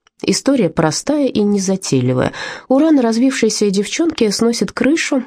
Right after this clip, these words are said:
она, вопреки заветам мамы, бабушки, начинает таскаться по кабакам, по флетам малознакомых мужиков.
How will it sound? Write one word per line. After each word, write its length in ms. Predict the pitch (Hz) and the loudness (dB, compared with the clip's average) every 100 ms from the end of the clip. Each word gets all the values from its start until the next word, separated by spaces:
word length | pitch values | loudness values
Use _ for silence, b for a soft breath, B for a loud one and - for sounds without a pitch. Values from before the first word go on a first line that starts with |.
| - | -4
она, 220 | 226 220 | 0 0
вопреки 520 | 277 247 170 - 151 143 | 0 0 -2 0 0 0
заветам 400 | 156 147 143 147 | 0 -2 0 0
мамы, 300 | 151 143 135 | 2 0 0
бабушки, 420 | 151 147 - 151 | 0 -2 -2 -2
начинает 420 | 143 - 156 139 | -2 0 -2 -2
таскаться 460 | - 151 151 - - | -4 -4 -4 -6 -6
по 80 | 160 | -2
кабакам, 560 | 160 151 156 269 302 B B B - | 0 0 0 0 -2 B B B -6
по 100 | 185 | -2
флетам 460 | 175 170 170 143 | 0 0 0 0
малознакомых 760 | 151 151 143 151 156 151 127 - | 2 0 0 0 0 0 0 0
мужиков. 640 | 156 151 160 302 320 - | 0 0 -2 -4 -4 -14